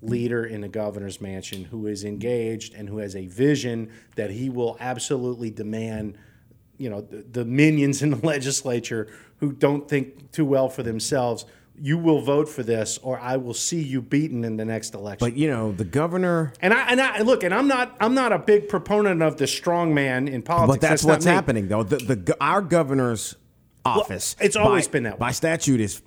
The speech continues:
Speaker 2: powerful and
Speaker 1: Absolutely.
Speaker 2: holds, holds tremendous sway
Speaker 1: I agree.
Speaker 2: over the legislature.
Speaker 1: I agree.
Speaker 2: And so you've got lawmakers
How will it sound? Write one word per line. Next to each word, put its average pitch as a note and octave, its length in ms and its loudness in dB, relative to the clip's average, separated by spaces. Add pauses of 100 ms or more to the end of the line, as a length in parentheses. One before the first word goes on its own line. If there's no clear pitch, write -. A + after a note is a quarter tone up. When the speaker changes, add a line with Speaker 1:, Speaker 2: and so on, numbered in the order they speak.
Speaker 2:
powerful B2 640 2
and - 120 0
Speaker 1:
Absolutely. C#3 260 4
Speaker 2:
holds, B2+ 200 -2 (300)
holds C3+ 400 0
tremendous E3+ 600 0
sway A#2+ 520 0 (140)
Speaker 1:
I B2 140 -10
agree. B2+ 160 4
Speaker 2:
over B2 180 2
the B2 120 2
legislature. G2+ 680 0
Speaker 1:
I F#2 140 0
agree. - 140 -4
Speaker 2:
And B2+ 120 2
so C3+ 80 4
you've D#3+ 220 4
got D#3+ 200 2
lawmakers C3 720 2